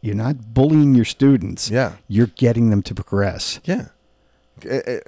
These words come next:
Speaker 2: so I was, I was talking to Jack the other day, and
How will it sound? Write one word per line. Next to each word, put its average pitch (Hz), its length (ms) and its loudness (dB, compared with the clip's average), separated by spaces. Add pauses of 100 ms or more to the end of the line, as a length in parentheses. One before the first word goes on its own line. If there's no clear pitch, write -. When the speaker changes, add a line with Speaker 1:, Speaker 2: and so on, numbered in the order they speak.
Speaker 2:
so 131 180 -2
I 123 60 2
was, 131 220 0
I - 80 -4
was 113 100 -2
talking 139 300 -4
to 101 80 -4
Jack 101 420 -4
the 90 100 -8
other 80 140 -8
day, 73 280 -12 (680)
and 98 440 -6